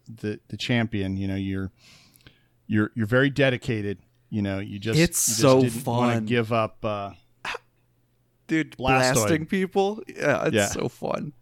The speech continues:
Speaker 2: Especially with the shovel. I mean, come on. Swinging it around, like, four times with a hasted attack and just bonking people. And I
Speaker 1: Dude.
Speaker 2: also love whenever I, I don't crit often, but when I do crit, they're like,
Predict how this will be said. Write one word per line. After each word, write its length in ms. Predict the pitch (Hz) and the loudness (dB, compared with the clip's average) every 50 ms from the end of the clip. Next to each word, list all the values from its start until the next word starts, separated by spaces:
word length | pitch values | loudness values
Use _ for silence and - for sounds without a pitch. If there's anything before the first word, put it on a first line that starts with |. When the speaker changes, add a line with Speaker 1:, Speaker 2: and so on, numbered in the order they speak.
| _ _ _ _ | _ _ _ _
Speaker 2:
Especially 540 | - 196 - - - 523 466 - - 196 170 | -4 -2 -2 0 2 2 2 2 2 0 2
with 180 | 135 117 110 - | 2 0 0 -2
the 100 | - 95 | -4 -8
shovel. 520 | - - - 120 101 92 87 98 92 - | -6 -4 -4 -2 -4 -4 -6 -10 -12 -10
I 160 | - 123 120 113 113 | -10 -10 -10 -8 -8
mean, 180 | 117 117 113 | -8 -8 -8
come 340 | 113 - - - 143 104 85 | -8 -10 -8 -8 -6 -6 -6
on. 420 | 90 95 92 95 98 98 98 104 - _ _ _ _ _ _ _ _ _ _ _ - | -8 -8 -8 -8 -8 -8 -10 -10 -14 _ _ _ _ _ _ _ _ _ _ _ -10
Swinging 460 | - - - 151 151 151 147 147 147 | -6 -2 2 4 4 4 4 2 0
it 140 | 147 131 135 | 0 0 -2
around, 320 | 131 127 123 120 120 123 | -2 -2 -2 -2 -2 -2
like, 120 | 120 117 - | -4 -6 -6
four 380 | - - - 147 131 123 123 | -6 0 2 4 4 4 2
times 600 | 120 - 127 113 107 107 113 120 127 123 - - - | 0 -2 -4 -6 -4 -4 -4 -6 -6 -8 -10 -10 -10
with 120 | 139 123 | -8 -6
a 80 | 117 110 | -6 -6
hasted 380 | 117 117 113 113 - - 123 | -6 -6 -8 -8 -6 -6 -6
attack 480 | 120 120 - 127 117 117 113 113 117 - | -6 -6 -4 -4 -4 -4 -6 -8 -10 -12
and 100 | 110 - | -12 -12
just 200 | - - - - _ _ _ _ _ - | -14 -18 -20 -20 _ _ _ _ _ -2
bonking 420 | 131 127 123 123 - 143 135 127 | -2 -2 -2 -6 -8 -10 -8 -8
people. 400 | - 135 131 - - 143 143 - _ _ _ _ _ _ _ - | -8 -8 -8 -6 -8 -8 -8 -10 _ _ _ _ _ _ _ -6
And 120 | - - 120 | -2 0 2
I 60 | - | 2
Speaker 1:
Dude. 100 | - - | 2 0
Speaker 2:
also 280 | - - - - 453 381 | -2 -4 -2 -2 -2 -2
love 340 | 311 226 - - 220 220 | -2 -2 -2 -2 -2 -4
whenever 680 | - - 151 165 170 170 185 254 320 220 - - - - _ _ _ _ - | -6 -2 0 2 2 2 0 -2 -4 -4 -6 -6 -10 -12 _ _ _ _ -6
I, 200 | - 139 131 127 - _ _ - - | -4 -4 -4 -4 -6 _ _ -6 -4
I 80 | 185 | -4
don't 140 | 269 320 - | -4 -4 -4
crit 180 | - - 196 131 | -4 -2 -2 0
often, 360 | 113 117 139 - 185 180 160 | 0 -2 -4 -4 -6 -4 -4
but 120 | 139 123 | -2 -2
when 140 | 127 127 123 | -2 -2 -2
I 80 | 120 113 | -4 -4
do 200 | - 123 120 117 | -4 -6 -6 -6
crit, 360 | - - 160 165 165 175 240 | -6 -4 -4 -4 -4 -6 -6
they're 180 | 160 127 123 | -6 -4 -4
like, 200 | 117 113 113 110 | -2 -4 -4 -8